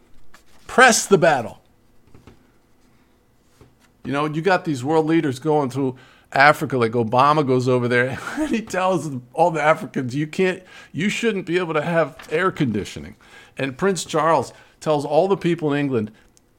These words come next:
because of their carbon footprint, that they need to stop taking hot showers. Meanwhile, Prince Charles has his own private train, his several private jets, and several private helicopters,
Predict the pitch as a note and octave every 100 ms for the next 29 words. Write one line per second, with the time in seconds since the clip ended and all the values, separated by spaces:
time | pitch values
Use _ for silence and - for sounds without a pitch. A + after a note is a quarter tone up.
0 | _ _ - B2 E3+ C3+ B2+ - C#3+ D3+
1 | C3+ A#2+ D3+ D3+ B2+ G#2+ B2 A#2 B2 D3
2 | C3+ - - B2+ C3 - B2 A#2+ A#2 -
3 | - A#2+ A2+ - - A2 A#2 G#2+ G#2 -
4 | - - D3+ E3+ D3 B2 A#2+ B2+ - _
5 | _ - D3+ C3 - D3+ C#3 B2 C#3 B2
6 | A2+ C3+ D#3 D3 C#3 C3 C3+ C#3 _ _
7 | _ - - C#3+ A#2 F#2+ G#2 D3 _ _
8 | _ _ _ _ _ - B2+ A#2+ - D#3
9 | D#3+ E3+ F3 - - C#3+ C#3+ B2 A2 A#2
10 | A#2 A#2+ - - B2 - - - D#3 E3+
11 | E3+ D#3 - C3 C3+ B2+ C3 A2+ A2 A#2
12 | G#2 - A2+ -